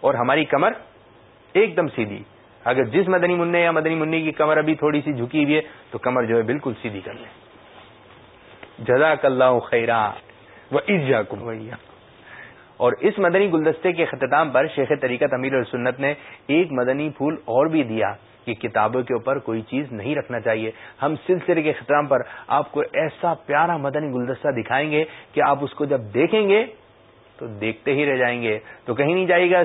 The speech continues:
Speaker 1: سلسلے کو اول تا آخر دیکھنا ہے۔ ابھی اور بھی مدنی گلدستے ہیں۔ جی عماد بھائی، آپ کی جانب آ رہے ہیں۔
Speaker 2: اچھا، بیٹھنے میں بھی بہت ساری چیزوں کی احتیاط ضروری ہے اور ان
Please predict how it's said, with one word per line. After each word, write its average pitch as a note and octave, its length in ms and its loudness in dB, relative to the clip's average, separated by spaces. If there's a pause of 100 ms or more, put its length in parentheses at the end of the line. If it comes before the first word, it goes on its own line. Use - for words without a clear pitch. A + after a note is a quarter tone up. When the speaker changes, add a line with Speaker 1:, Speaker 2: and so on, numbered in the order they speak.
Speaker 1:
سلسلے C#3+ 280 2
کو C3+ 80 4
اول C3+ 220 2
تا C3+ 140 4
آخر C3+ 180 0
دیکھنا D3 300 0
ہے۔ E3 60 0 (240)
ابھی C#3+ 200 0 (160)
اور F3 120 6
بھی G#3+ 100 0
مدنی E3+ 300 2
گلدستے C3+ 380 2
ہیں۔ G#2+ 160 0
جی F#3 120 2
عماد D#3 260 2
بھائی، C3+ 100 4
آپ C#3+ 180 2
کی D3+ 80 0
جانب A2+ 280 0
آ F#2+ 100 2
رہے F#2 100 -8
ہیں۔ G#2+ 60 -16 (240)
Speaker 2:
اچھا، - 160 0 (540)
بیٹھنے G3+ 500 4
میں C#4 140 6
بھی D4+ 100 6 (120)
بہت A#3 320 4
ساری B3+ 260 2
چیزوں B3+ 200 4
کی D4 220 0
احتیاط G3+ 500 2
ضروری D3+ 380 2
ہے C#3 60 2 (120)
اور A3 160 4 (120)
ان D4+ 180 2